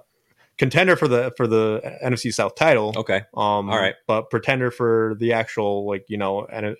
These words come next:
Speaker 1: N F C coming out of the N F C, going to the Super Bowl, and winning the Super Bowl itself. Uh, that, that, that's where I have it. Um, obviously, the other N F C South teams are kind of, you know, kind of like an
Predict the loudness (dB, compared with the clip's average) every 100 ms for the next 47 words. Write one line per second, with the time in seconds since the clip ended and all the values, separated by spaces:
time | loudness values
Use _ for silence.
0 | _ -8 -6 -8 -4 -2 -2 -2 -2 -4
1 | -2 -2 0 -2 -4 -4 -2 -2 -4 -6
2 | _ _ -8 -4 -2 -4 -6 -8 -6 -4
3 | -4 -6 -10 -10 -14 -16 -18 -6 -2 0
4 | 2 0 -2 0 2 2 0 -2 -6 -12
5 | -20 -20 _ -2 -2 -2 -6 _ _ _
6 | -2 0 2 2 2 2 2 0 -2 -12
7 | _ _ -4 -2 -2 -2 -2 0 -2 -4
8 | -4 -4 -4 -8 -14 -16 _ _ _ _
9 | _ _ _ -4 -4 -4 -6 -4 -4 -4
10 | -4 -6 -6